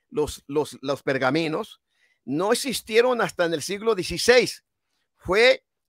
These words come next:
el siglo dieciséis que el mismo Martín Lutero usó la imprenta para hacer la Biblia alemana. Y me disculpas que estoy usándolo, pero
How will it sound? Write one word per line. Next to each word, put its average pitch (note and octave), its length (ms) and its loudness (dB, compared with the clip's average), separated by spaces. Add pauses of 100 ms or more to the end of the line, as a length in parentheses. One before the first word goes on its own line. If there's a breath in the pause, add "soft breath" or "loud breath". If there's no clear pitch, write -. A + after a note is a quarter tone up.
(400)
el E3+ 220 -4
siglo B3 320 -4
dieciséis A3+ 520 4
que G3 400 2
el E3+ 220 0
mismo B3+ 340 -4
Martín G#3 400 -2
Lutero A3+ 420 -2
usó F3+ 320 -2
la B3 140 0
imprenta D#3+ 540 -4
para D3+ 220 0
hacer D3+ 400 -4 (220)
la C3+ 240 0
Biblia C#3 380 -4
alemana. D#3 680 2 (340)
Y A#2+ 440 -8
me B2 160 -4
disculpas E3+ 420 -2
que C#3 100 -10
estoy D#3 200 -6
usándolo, B2+ 420 -6
pero F#3+ 380 0